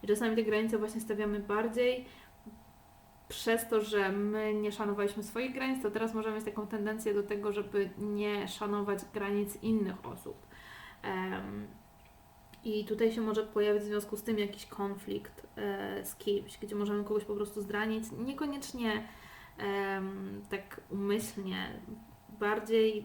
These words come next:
nie mając świadomości po prostu tego, tak? Jeszcze tak jakbyśmy, no,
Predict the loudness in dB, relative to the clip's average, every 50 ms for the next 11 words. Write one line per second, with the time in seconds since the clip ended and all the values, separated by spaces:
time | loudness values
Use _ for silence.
0 | -4 -4 -2 -2 0 2 2 2 0 0 0 0 0 2 2 2 2 0 -2 -2
1 | -8 -10 -12 -10 -8 -10 -10 -8 -10 -8 -6 -6 -6 -6 -6 -8 -8 -4 -4 -4
2 | -2 -2 -4 -4 -2 -2 -2 -2 -2 -6 -4 -4 -6 -4 -4 -6 -4 -2 -2 -2
3 | -2 -4 -4 -4 -4